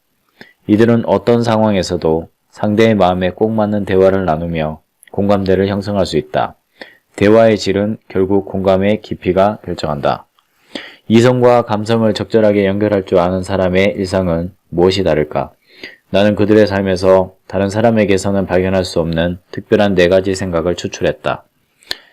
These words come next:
가볍게 읽는 습관을 들이자. 잘 모르는 사람과의 대화에서 공감을 이끌어내려면 시대를 뒤흔든 대단한 책을 읽거나 필사를 하며 좋은 문장을 자신의 것으로 만들어야 한다고 생각하는 사람이 많다.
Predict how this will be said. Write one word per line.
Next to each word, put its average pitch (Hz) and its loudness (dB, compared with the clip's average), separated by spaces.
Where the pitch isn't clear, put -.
가볍게 110 2
읽는 101 2
습관을 95 -2
들이자. 76 -4
잘 104 0
모르는 107 0
사람과의 113 2
대화에서 87 0
공감을 104 0
이끌어내려면 90 -2
시대를 120 4
뒤흔든 98 -2
대단한 92 0
책을 107 2
읽거나 82 0
필사를 123 4
하며 98 -2
좋은 98 -2
문장을 95 0
자신의 101 -2
것으로 92 -4
만들어야 87 2
한다고 85 0
생각하는 101 -2
사람이 95 -2
많다. 76 -10